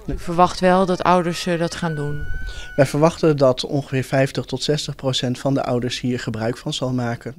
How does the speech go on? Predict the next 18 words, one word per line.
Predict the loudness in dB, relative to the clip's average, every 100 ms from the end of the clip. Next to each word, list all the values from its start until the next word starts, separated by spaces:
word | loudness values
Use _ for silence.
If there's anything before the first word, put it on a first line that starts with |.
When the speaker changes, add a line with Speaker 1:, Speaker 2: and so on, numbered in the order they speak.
| -6
Speaker 1:
Ook | -4 -2
volwassenen | -2 -2 0 0 0 -2 0 0 0
en | 0 -2 -2
kinderen | -2 0 0 2
boven | 2 0 0 -4
de |
veertien | -2 -2 -2 -2 -2
maanden | 0 0 0 0
op | -2 -2
Urk | -2 0 -2 -2
die | -2
nog | -2 -2
niet | 0 0 0
ingeënt | 0 0 0 -2 -4 -2 -2
zijn | -2 -2
tegen | -2 -2 -4
de | -2
mazelen | 0 0 -2 -2 -2